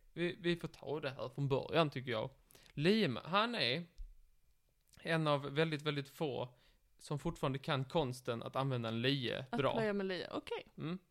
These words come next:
Speaker 1: Och han har börjat, eh, han har blivit, han, han har alltid hållit lite kurser i det.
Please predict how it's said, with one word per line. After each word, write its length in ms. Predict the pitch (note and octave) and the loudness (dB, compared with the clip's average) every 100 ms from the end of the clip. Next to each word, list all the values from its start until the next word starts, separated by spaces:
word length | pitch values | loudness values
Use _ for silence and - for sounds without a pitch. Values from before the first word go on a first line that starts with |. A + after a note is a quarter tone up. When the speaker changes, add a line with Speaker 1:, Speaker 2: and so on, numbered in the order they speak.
| _ - - _ _ - - | _ -20 -20 _ _ -20 -4
Speaker 1:
Och 260 | D#3 E3+ E3+ | 2 4 4
han 360 | F#3 E3+ D#3 - | 2 2 0 -6
har 140 | D#3+ | -6
börjat, 360 | D3 D#3+ D3+ - | 0 0 0 -6
eh, 580 | - C3 C#3 B2 A2 | -20 -14 -10 -8 -6
han 140 | D#3 D#3+ | -4 -4
har 80 | D3+ | -2
blivit, 320 | D#3 D3+ D3 - D#3 C#3 - | -4 -4 -8 -14 -16 -16 -16
han, 380 | D3 D3+ D#3 D3+ | -12 -8 -6 -6
han 220 | D#3 D#3 | -6 -4
har 60 | D#3+ | -4
alltid 300 | F3 D#3 D3 | -4 -2 -2
hållit 300 | D3+ C3+ - | -2 -6 -8
lite 120 | B2+ | -12
kurser 400 | - G3+ - G3+ | -6 -4 0 0
i 40 | |
det. 220 | F3+ C3 | 0 -2